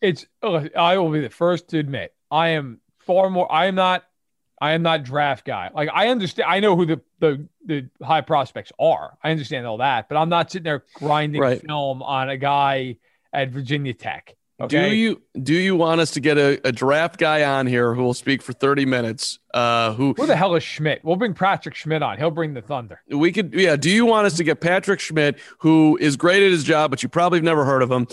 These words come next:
Speaker 2: Do you want us to get Patrick Schmidt on here to tell you about the draft?
Speaker 1: I say this unbiasedly. I don't care that he works with us. I'm dead serious about this. I have never met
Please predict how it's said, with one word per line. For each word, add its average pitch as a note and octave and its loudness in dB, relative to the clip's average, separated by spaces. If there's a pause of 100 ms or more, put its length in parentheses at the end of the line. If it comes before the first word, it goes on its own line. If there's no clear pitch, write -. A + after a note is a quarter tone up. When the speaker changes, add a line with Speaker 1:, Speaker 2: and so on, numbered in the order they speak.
(240)
Speaker 2:
Do - -2
you D#3 4
want F3+ 2
us F#3 0
to E3+ 2
get D3+ 2
Patrick D#3 0
Schmidt D3 0
on B2+ 2
here B2+ 0
to B2+ 0
tell C3 -2
you C3 2
about B2 0
the B2 -6
draft? A2 -2 (240)
Speaker 1:
I A3+ 2
say B3 0
this G3+ -2 (100)
unbiasedly. D3+ 0
I D3+ 2
don't E3+ 0
care E3 2
that D3 -6
he D3 -4
works C3 -4
with C#3+ -6
us. B2+ -14
I'm E3 -2
dead D#3 0
serious D3 -6
about C#3+ -6
this. D#3 -10
I F3+ 2
have A3 0
never F3+ 0
met E3 -2